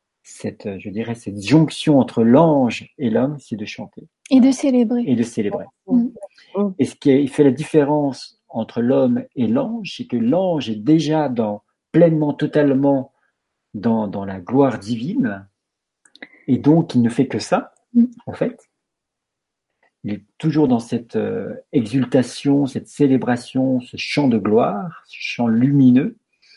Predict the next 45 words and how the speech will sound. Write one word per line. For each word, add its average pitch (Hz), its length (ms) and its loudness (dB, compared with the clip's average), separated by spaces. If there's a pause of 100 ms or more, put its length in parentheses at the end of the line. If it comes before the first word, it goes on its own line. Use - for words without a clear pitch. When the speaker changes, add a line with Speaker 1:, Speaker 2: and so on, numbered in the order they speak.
(160)
Speaker 1:
ce - 120 -12
chant, 123 440 -2
voilà, 107 220 -2
des 95 260 -6
anges 151 240 -4
qui - 160 -20
nous 98 180 -8
entourent 123 440 -2
constamment, 107 580 -8 (720)
et 190 140 4
que 165 100 4
l'homme, 165 400 4 (160)
il 139 80 -2
le 135 120 4
fait 170 200 -4
pour 165 140 -6
l'instant 123 320 -4
de 139 80 -2
manière 127 300 -2 (120)
temporelle 127 680 -4 (420)
et 113 80 -2
de 110 100 -6
manière, 117 640 -2
euh, 104 220 -8
on 110 60 -10
va 104 100 -8
dire, 113 260 -4
euh, 104 120 -4
à 98 100 -6
travers 104 260 -6
ses 104 160 -8
rites 190 460 -6
qu'il 110 100 -10
a, 98 140 -10 (640)
euh, 117 360 -8
qu'il 107 140 -10
met 104 220 2
dans 110 120 -2
sa - 160 -8
journée, 104 460 0 (320)
et 120 60 -2
aussi 104 180 -6
de 131 100 0
manière, 120 380 2
euh, 104 260 -4